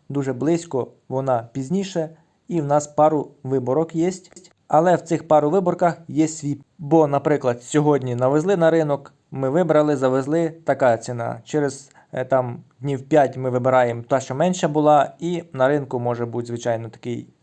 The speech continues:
менше те-, редиски, і ми попадали в ціну. Так, звичайно, у нас було багато разів. Точно сказати, як без отоплення, коли вона вийде,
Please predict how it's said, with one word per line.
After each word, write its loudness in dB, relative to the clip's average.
менше -2
те-, -8
редиски, -2
і -10
ми -4
попадали 2
в -8
ціну. -10
Так, 0
звичайно, 2
у -4
нас -2
було -2
багато 2
разів. 2
Точно 0
сказати, 0
як -2
без -2
отоплення, -4
коли 0
вона -2
вийде, -4